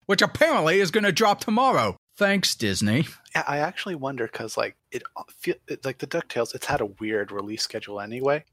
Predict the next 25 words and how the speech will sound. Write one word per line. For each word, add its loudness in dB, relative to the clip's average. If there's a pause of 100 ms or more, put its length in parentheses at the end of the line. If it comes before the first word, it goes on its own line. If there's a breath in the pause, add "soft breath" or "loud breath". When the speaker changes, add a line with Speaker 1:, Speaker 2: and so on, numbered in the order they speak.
(160)
Speaker 2:
But -2
with -4
Speaker 1:
Has -14
Speaker 2:
this 0
Speaker 1:
it? 0
Speaker 2:
one, 0
I 0
almost -6
can't -8
help -2
but -6
wonder -4
if -6
it -12
feels -6
like -2
it's -10
being -12
rushed -2
now -2
because -4
of -4
eventually -6
Disney -10
Plus. -8